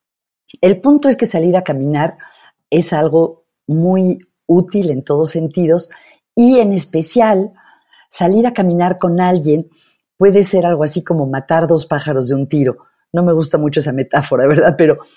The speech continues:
o sea, obtener dos beneficios a la vez. El beneficio de movernos y el de estar con alguien y hablar con alguien. En esta serie de artículos del New York Times, uno de ellos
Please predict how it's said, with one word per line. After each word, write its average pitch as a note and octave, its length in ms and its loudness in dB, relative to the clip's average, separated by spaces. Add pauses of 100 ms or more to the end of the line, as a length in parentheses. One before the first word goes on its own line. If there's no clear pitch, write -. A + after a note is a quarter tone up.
(140)
o - 80 -2
sea, E3 220 2
obtener E3+ 420 0
dos F3+ 320 0
beneficios D3+ 560 -4
a B2+ 60 -8
la B2 120 -4
vez. C3+ 280 -6 (320)
El D3 120 0
beneficio C#3+ 520 -2
de F3 80 0
movernos F#3+ 560 -2 (120)
y D#3+ 160 0
el D#3 140 2
de E3 220 0
estar D#3 320 -6
con E3 200 0
alguien D#3 440 -2 (240)
y C#3 80 0
hablar C#3+ 300 0
con G3+ 200 -2
alguien. A3+ 380 0 (680)
En G3 140 2
esta B3 220 2
serie G#3+ 260 2
de G3+ 80 4
artículos E3+ 460 -4
del C#3 160 0
New D#3 100 -2
York D#3+ 240 -2
Times, F3+ 400 -6 (400)
uno G3+ 300 0
de F3 100 4
ellos F3 380 0